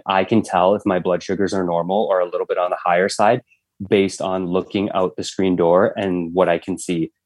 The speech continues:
because my blood sugar actually still affects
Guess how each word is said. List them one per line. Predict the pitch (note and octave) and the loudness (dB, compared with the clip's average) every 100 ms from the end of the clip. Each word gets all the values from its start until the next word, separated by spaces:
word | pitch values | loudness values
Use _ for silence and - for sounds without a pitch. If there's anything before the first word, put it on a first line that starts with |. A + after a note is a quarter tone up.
| _ | _
because | G2 G#2 F#2+ | 0 2 4
my | F2+ | 4
blood | D#2+ F2+ F2 | 4 4 2
sugar | F2+ F2+ | 0 0
actually | E2+ E2+ - F#2+ | 2 0 -2 -6
still | - - F2+ | -4 -2 -2
affects | - F2 F2 - - | -2 -4 -4 -8 -20